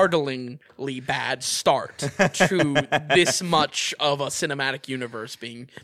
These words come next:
Speaker 1: being pumped out by Snyder.
Speaker 2: Why do people put their eggs in his basket?
Speaker 1: <laughs> Yeah, I don't know.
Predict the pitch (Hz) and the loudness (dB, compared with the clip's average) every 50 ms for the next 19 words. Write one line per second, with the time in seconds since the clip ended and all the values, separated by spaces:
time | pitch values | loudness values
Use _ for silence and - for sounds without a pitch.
0 | _ - 139 127 120 - 123 117 - - 117 - - - 76 - - - - - | _ -8 -8 -8 -6 -10 -10 -10 -10 -12 -14 -14 -14 -14 -14 -12 -12 -12 -4 -2
1 | 147 190 220 226 - - 240 - 220 208 - 180 180 - 185 170 147 143 160 202 | 0 0 0 0 0 0 4 4 4 4 4 4 2 4 2 4 6 6 6 6
2 | 247 226 294 117 123 135 127 - 139 147 190 214 294 294 - 269 - 254 254 214 | 4 2 -2 0 0 0 2 4 4 4 6 6 6 8 8 6 6 6 6 6
3 | 226 226 220 202 190 180 180 175 175 170 170 165 160 156 156 160 180 262 | 8 8 8 8 6 6 4 0 0 0 0 -2 0 0 0 -2 -2 -6